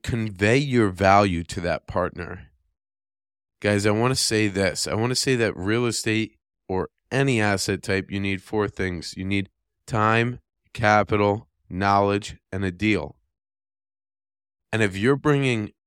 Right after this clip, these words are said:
time, knowledge, and a deal to the table, there's only capital that has to be brought. So that's not a big part. That's only twenty-five percent of the equation that has to be brought to the table.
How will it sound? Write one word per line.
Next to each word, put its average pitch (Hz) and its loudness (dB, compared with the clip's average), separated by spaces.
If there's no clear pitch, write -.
time, 107 0
knowledge, 98 0
and 98 -6
a 92 -4
deal 104 0
to - -8
the 98 -4
table, 113 -2
there's 104 -2
only 123 0
capital 101 -2
that 90 -2
has 101 -2
to 117 -8
be 98 -4
brought. 90 0
So 101 0
that's 101 0
not 107 4
a 107 0
big 104 -2
part. 110 4
That's 90 -4
only 127 -4
twenty-five 104 0
percent 104 0
of 92 -4
the 95 2
equation 113 0
that 80 -4
has 104 -6
to - -12
be 101 -6
brought 98 0
to - -18
the 92 -2
table. 104 -2